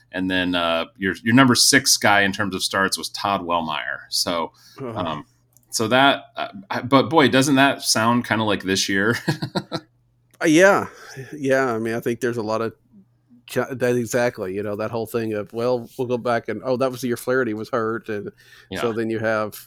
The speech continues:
Speaker 2: you know, um, John Gant making starts. Yeah, that, that, you're right. That sounds almost exactly,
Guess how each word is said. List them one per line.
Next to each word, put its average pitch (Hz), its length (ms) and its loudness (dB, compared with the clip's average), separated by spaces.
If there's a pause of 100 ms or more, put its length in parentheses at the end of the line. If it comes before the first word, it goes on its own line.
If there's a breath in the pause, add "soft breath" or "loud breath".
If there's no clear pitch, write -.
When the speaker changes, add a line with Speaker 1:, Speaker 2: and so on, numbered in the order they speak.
(120)
Speaker 2:
you 135 140 -2
know, 101 320 -4 (380 soft breath)
um, 92 500 -10 (300)
John 107 240 -2
Gant 104 280 -4
making 101 320 -8
starts. 98 480 -8
Yeah, 107 380 -4
that, 104 200 -4 (120)
that, 117 220 -2
you're 120 80 -2
right. 107 320 -4
That 104 160 -8
sounds 107 320 -6
almost 107 340 -6
exactly, 104 540 -8